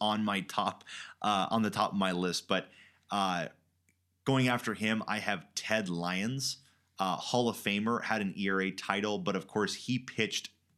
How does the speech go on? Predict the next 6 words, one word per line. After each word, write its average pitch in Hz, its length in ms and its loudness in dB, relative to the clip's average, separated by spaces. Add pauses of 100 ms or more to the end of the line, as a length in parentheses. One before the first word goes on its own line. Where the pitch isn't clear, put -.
(140)
twenty-one 117 760 2
seasons 87 760 -2
with 85 400 -2
the 92 100 0
White 87 300 0
Sox, 87 300 -2